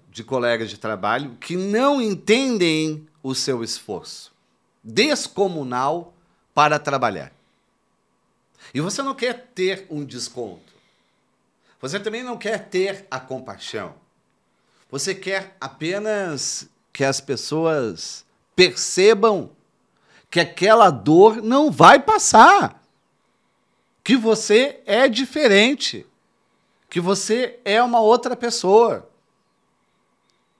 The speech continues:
Você quer ter esse reconhecimento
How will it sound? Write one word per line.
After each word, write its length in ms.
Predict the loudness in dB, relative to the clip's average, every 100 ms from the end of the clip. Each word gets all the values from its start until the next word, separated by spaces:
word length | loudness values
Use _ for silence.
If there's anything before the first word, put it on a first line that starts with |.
| _ _ _ _
Você 220 | -6 -4 -4
quer 260 | -2 -4
ter 320 | -4 -4 -4 -4
esse 320 | -4 -4 -6
reconhecimento 1300 | -6 -8 -8 -8 -6 -6 -6 -4 -2 -2 -4 -8 -20